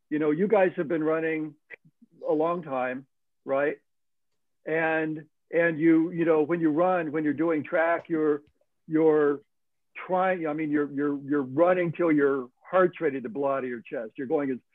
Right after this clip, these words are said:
fast as you can. And, and so because the shoes are a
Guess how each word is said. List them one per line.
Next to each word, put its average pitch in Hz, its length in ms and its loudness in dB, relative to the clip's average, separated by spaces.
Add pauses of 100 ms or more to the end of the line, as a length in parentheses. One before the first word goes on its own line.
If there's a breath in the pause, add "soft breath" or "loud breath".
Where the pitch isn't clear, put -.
(200)
fast 170 360 0
as 156 140 -8
you 139 100 -4
can. 127 420 -6 (680)
And, 165 260 0
and 165 260 0
so 185 120 2
because 175 480 2
the 143 120 -2 (120)
shoes 190 500 2
are 143 140 0
a 135 60 -2